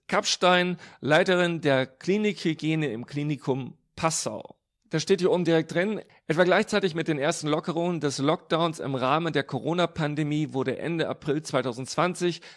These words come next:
von allen Bundesländern in Deutschland eine Maskenpflicht für den Ö P N V und für Geschäfte eingeführt. Und das nicht zuletzt aufgrund der Neubewertung durch das Robert-Koch-Institut.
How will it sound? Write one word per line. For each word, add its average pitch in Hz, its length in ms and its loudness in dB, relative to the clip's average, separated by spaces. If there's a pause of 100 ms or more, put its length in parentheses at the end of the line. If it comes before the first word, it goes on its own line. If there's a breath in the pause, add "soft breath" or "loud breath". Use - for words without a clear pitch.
(100)
von - 160 -4
allen 180 300 2
Bundesländern 151 560 0
in 127 100 -6
Deutschland 135 420 -4
eine 123 200 -4
Maskenpflicht 156 720 -2
für 127 140 -2
den 127 200 -4
Ö 170 160 0
P 160 160 -4
N 120 220 -6
V 175 440 0 (420 loud breath)
und 196 160 0
für 175 160 4
Geschäfte 156 500 0
eingeführt. 143 600 -2 (200 soft breath)
Und 135 160 -6
das 180 180 4
nicht 190 180 -4
zuletzt 156 380 -2
aufgrund 143 400 -4
der 127 120 -2
Neubewertung 156 760 0
durch 131 160 -4
das - 240 -8
Robert-Koch-Institut. - 1120 -6